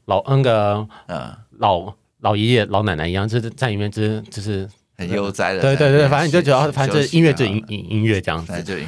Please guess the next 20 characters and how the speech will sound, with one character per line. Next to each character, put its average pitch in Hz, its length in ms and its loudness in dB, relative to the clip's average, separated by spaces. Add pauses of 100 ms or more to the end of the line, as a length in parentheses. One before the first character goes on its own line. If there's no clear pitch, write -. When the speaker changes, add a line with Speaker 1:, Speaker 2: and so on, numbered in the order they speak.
(140)
Speaker 2:
乐。 78 80 -12
Speaker 1:
然 117 140 0
后 143 180 2
我， 131 220 -8
我 127 100 -2
觉 175 160 4
得 190 140 0
那 196 140 4
个 196 100 4
地 151 80 2
方 143 140 4
是 143 320 0 (160)
听 175 240 6
音 185 60 6
乐， 165 200 6
可 110 140 -4
能 87 180 -2
是 127 160 2
一 107 100 2
个， 87 420 2